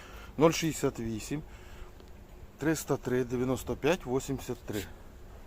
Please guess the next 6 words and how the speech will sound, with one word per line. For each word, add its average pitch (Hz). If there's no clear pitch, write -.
Подивіться, 110
яка 101
рулечка, 95
бачите? -
Дивіться. 110
Дивіться. 98